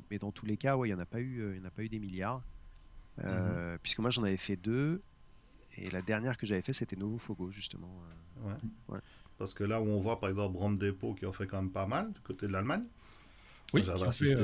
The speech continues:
Speaker 3: euh,
Speaker 2: avec,
Speaker 3: qui en
Speaker 2: euh,
Speaker 3: fait
Speaker 2: une
Speaker 3: plusieurs
Speaker 2: avec,
Speaker 3: par
Speaker 2: euh,
Speaker 3: semaine même actuellement, hein, qui
Speaker 2: avec
Speaker 3: en fait
Speaker 2: Barriken.
Speaker 3: plein.
Speaker 2: D'ailleurs, c'était assez comique de se retrouver, euh, euh, <laughs> l'embouteilleur Barriken et moi, euh, au milieu, euh,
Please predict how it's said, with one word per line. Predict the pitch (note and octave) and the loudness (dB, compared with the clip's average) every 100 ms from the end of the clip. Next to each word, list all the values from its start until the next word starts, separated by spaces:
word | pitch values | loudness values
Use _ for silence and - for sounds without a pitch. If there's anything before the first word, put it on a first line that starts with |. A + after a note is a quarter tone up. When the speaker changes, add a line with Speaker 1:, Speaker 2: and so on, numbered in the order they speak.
| G2+ | 6
Speaker 3:
euh, | |
Speaker 2:
avec, | F2+ F#2+ | 6 2
Speaker 3:
qui | - | 4
en | F#2+ | 4
Speaker 2:
euh, | F#2 | 6
Speaker 3:
fait | C3+ | 4
Speaker 2:
une | |
Speaker 3:
plusieurs | B2 B2 C#3 G2 | 4 6 6 8
Speaker 2:
avec, | G2 - | 6 4
Speaker 3:
par | F#2+ | 2
Speaker 2:
euh, | |
Speaker 3:
semaine | F#2+ F#2+ C#3 B2+ | 4 4 4 4
même | G#2+ G#2 | 2 -2
actuellement, | - G2 F#2+ F#2 G2 | -4 -6 -6 -6 -8
hein, | |
qui | - | -4
Speaker 2:
avec | G2 G2 | -2 0
Speaker 3:
en | |
fait | |
Speaker 2:
Barriken. | F#2 F2+ F#2 C#3+ A#3 | 2 2 4 4 4
Speaker 3:
plein. | B3 - - - - - - - | 0 -6 -18 -20 -20 -20 -16 -6
Speaker 2:
D'ailleurs, | G2+ G2+ | -4 0
c'était | G2+ G#2 | 4 4
assez | G2 G2+ | 6 4
comique | G#2 A#2 A2+ | 4 4 2
de | |
se | F#2+ | 0
retrouver, | G2+ - G#2 G2+ | -2 -2 0 2
euh, | A2 F#2+ F#2+ G2+ - - - - - | 2 0 -2 -8 -14 -18 -18 -14 -8
euh, | F#2 F#2 F2+ F2+ F2+ F#2 F#2 F#2+ - - | -4 -2 -2 -2 -2 0 0 -2 -4 -10
<laughs> | - - - D3 | -16 -20 -2 2
l'embouteilleur | A2+ G#2+ G2+ G#2+ G#2 | 4 4 4 4 4
Barriken | G2 G#2 G2 G#2 G2+ | 2 0 2 4 4
et | G2+ | 4
moi, | G2+ A2 G2 | 2 2 2
euh, | F#2+ F#2+ - - - | 0 -4 -12 -10 -2
au | G2+ | 2
milieu, | G2+ A2 G#2+ | 4 4 4
euh, | F#2 F2+ | 2 0